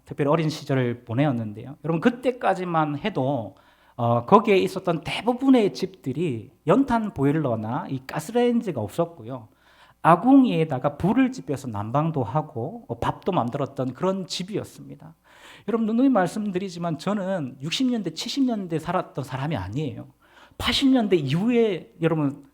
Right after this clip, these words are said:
태어난 사람인데, 여러분, 저희 집에, 여러분, 그런 형편이었다라는 것이죠.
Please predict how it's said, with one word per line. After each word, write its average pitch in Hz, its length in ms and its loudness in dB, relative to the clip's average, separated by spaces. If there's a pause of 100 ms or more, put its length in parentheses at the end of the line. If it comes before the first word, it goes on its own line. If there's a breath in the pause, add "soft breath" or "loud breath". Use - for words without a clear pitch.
태어난 175 380 4
사람인데, 147 760 -2 (360 loud breath)
여러분, 202 180 4
저희 190 280 6
집에, 143 600 2 (280 loud breath)
여러분, 190 180 0
그런 240 180 4
형편이었다라는 185 1000 2
것이죠. 135 400 -8